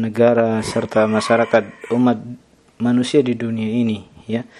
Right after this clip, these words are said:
Karena Allah Subhanahu wa taala telah menjanjikan kepada orang-orang yang beriman dan tidak melakukan kesyirikan bahwasanya Allah akan memberikan kejayaan kepada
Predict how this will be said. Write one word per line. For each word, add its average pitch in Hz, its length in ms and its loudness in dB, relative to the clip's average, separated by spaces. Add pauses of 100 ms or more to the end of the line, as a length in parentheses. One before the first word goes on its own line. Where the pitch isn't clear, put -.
(200)
Karena 104 320 -2
Allah 123 180 4
Subhanahu 127 540 2
wa 123 100 2
taala 135 460 2
telah 123 320 0
menjanjikan 123 800 0 (720)
kepada 135 260 4
orang-orang 135 560 2
yang 123 80 2
beriman 127 480 4
dan 123 160 2
tidak 127 300 2
melakukan 117 500 -2
kesyirikan 123 680 0 (500)
bahwasanya 117 560 0
Allah 120 240 2
akan 123 220 2
memberikan 127 580 2
kejayaan 131 640 2
kepada 131 320 2